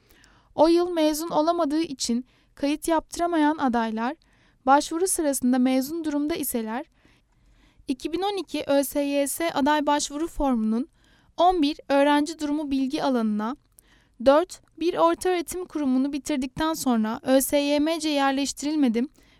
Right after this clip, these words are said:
ve ön kayıtta kayıt olmadım ifadesini yazacaklar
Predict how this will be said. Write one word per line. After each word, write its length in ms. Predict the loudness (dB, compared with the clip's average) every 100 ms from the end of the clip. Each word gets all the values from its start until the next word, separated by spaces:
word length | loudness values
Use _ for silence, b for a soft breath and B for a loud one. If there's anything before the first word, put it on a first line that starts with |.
| -6
ve 120 | -2
ön 180 | -2 0
kayıtta 420 | -2 -2 -4 -6
kayıt 320 | -4 -6 -2
olmadım 480 | 0 2 2 0 -6 _ b b b b b
ifadesini 640 | -2 2 2 0 -4 -2
yazacaklar 680 | -2 -2 -2 -4 -4 -6 -6